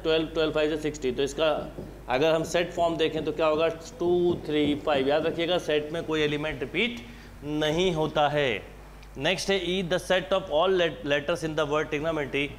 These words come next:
तो trigonometry में जो वर्ड हैं वो उसका सेट बना लीजिए, जैसे टी, तो टी रिपीट नहीं होगा, तो आप कट करते चलिएगा, मिस्टेक ही नहीं होगी। नेक्स्ट R, जहाँ जहाँ R आ रहा है वहाँ कट कर दीजिए। नेक्स्ट G,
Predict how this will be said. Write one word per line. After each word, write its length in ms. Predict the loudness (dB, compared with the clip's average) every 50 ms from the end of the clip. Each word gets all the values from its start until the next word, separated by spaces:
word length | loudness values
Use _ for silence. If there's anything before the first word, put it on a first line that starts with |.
| -14 -16 -18 -18 -10 -8
तो 60 | -6
trigonometry 540 | -2 -2 0 2 2 2 2 0 0 0 0
में 140 | 0 0 0
जो 140 | -2 0 0
वर्ड 260 | 2 2 2 2 2
हैं 140 | 0 0 0
वो 100 | 0 -2
उसका 220 | -2 -2 -2 -2
सेट 200 | 0 0 0 0
बना 240 | 0 0 2 2 2
लीजिए, 340 | 2 2 2 2 2 0 0
जैसे 280 | 0 0 -2 -2 -4
टी, 460 | -4 -2 0 0 2 0 0 -4 -8 -14 -16 -18 -18 -16 -10 -6
तो 80 | -6
टी 460 | -4 -2 0 2 2 2 0 0 -2 -2
रिपीट 420 | -4 -2 -2 -2 -2 -2 -2 -2
नहीं 300 | -2 0 0 0 0 0
होगा, 280 | 2 2 2 2 2 2
तो 140 | 2 2
आप 200 | 2 2 2 0 0
कट 180 | 0 0 0
करते 240 | 0 -2 -2 -2 -2
चलिएगा, 360 | -2 -2 -2 0 0 0 0
मिस्टेक 320 | 0 -2 -2 -2 -2 -2 0
ही 80 | 0
नहीं 100 | 0 0
होगी। 220 | 0 0 0 0 0
नेक्स्ट 300 | 0 0 -2 -2 -4 -6
R, 340 | -4 -2 0 2 2 2 0 -2 -6 -12 -12 -12 -12 -12 -14 -14 -14 -14 -14 -14 -16 -16 -16 -16 -18 -18 -18 -18 -18 -14 -8
जहाँ 260 | -2 0 2 2 2 2
जहाँ 300 | 2 4 4 4 4 4
R 40 |
आ 80 | 4 4
रहा 120 | 4 4
है 60 | 2 0
वहाँ 140 | 0 -2
कट 180 | -4 -4 -4 -2
कर 120 | -2 -2
दीजिए। 360 | -2 -2 -4 -6 -6 -6 -8 -8 -12 -16 -16 -10
नेक्स्ट 320 | -4 -2 0 0 -2 -4 -8 -14 -16 -18 -18 -18 -18 -20 -20 -20 -16 -14 -12 -4
G, 280 | 0 0 2 2 0